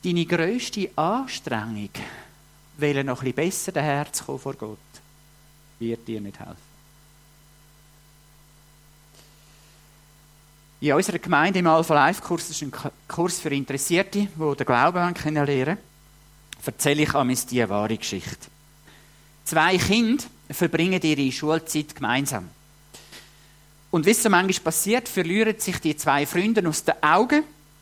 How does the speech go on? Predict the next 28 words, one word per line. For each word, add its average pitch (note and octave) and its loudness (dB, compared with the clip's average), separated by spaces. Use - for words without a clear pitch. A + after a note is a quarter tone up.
Der C#3 2
eine D#3 4
wird C#3 2
Richter, G3+ 0
der - 0
andere, G3 4
der E3+ 4
kommt G3+ -6
ein - -4
bisschen F#3+ 4
auf F3+ 0
die E3 -6
schiefe F3+ 0
Bahn F3 4
und D3+ -4
wird F#3+ 2
eines D#3+ 2
Tages F3+ 2
beim, D#3+ 0
äh, D3+ 2
wirklich F#3+ -6
mühsamen E3+ 2
Überfall F#3+ 4
verwünscht - -2
und D#3 -4
steht C3+ -2
vor C#3 -6
Gericht. - -12